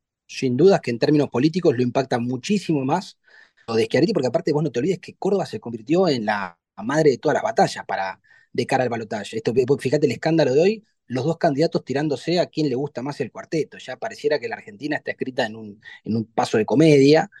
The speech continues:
Eh, ¿pero por qué? Porque Córdoba define, Córdoba y la Ciudad de Buenos Aires podrían, el resultado electoral de Córdoba y la Ciudad de Buenos Aires podrían definir quién es el próximo presidente, porque ya sabemos que la provincia de Buenos Aires va a ser ganada por Sergio Massa,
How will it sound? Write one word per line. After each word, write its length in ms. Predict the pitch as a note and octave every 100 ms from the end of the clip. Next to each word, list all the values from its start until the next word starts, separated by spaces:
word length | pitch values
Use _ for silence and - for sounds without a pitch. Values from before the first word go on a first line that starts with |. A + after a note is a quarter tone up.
| - - _ _
Eh, 220 | B2 A2+
¿pero 220 | G#2+ D3
por 160 | C#3 E3
qué? 160 | - D3+
Porque 300 | C#3 C3 D3
Córdoba 400 | A3+ A#3+ G#3 D3
define, 560 | C3+ - B3+ A3+ F#3 _ _ _
Córdoba 280 | - B3+ A3
y 40 |
la 80 | F3
Ciudad 180 | - F#3+
de 80 | F3
Buenos 260 | D#3 C#3
Aires 240 | G#3 A3+ G#3 _
podrían, 680 | C#3 D#3+ A3 A3+ A3+ A#3+ A3+
el 80 |
resultado 500 | - - D3 D#3+ G#3+ G3+ _ _
electoral 340 | F#3 E3 D3+ B2
de 100 | C3+
Córdoba 200 | E3+ B2+
y 40 |
la 60 | A#2
Ciudad 140 | F3+
de 60 | F#3+
Buenos 140 | F#3+
Aires 160 | A3 A3
podrían 500 | F#3 F#3 A3+ A3+ A3 - -
definir 540 | - E3 - F3 G#3 A#3+ A#3+ _ _
quién 140 | - F3+
es 100 | D3
el 60 |
próximo 280 | C3 D3+ C3
presidente, 600 | A2 G#2 G#2 F#2 - F2+
porque 180 | - C#3+
ya 140 | E3
sabemos 260 | D#3 E3+ D#3
que 300 | C3 C3+ B2
la 120 | A#2
provincia 280 | A2 C3 B2
de 40 |
Buenos 220 | B2 B2+
Aires 240 | D3 D3 C3
va 80 | A2
a 40 |
ser 220 | - A#2+
ganada 320 | A2+ A#2+ A#2
por 140 | A2+ A#2
Sergio 280 | C3 B2+ F3
Massa, 420 | G3+ F#3 F3+ F#3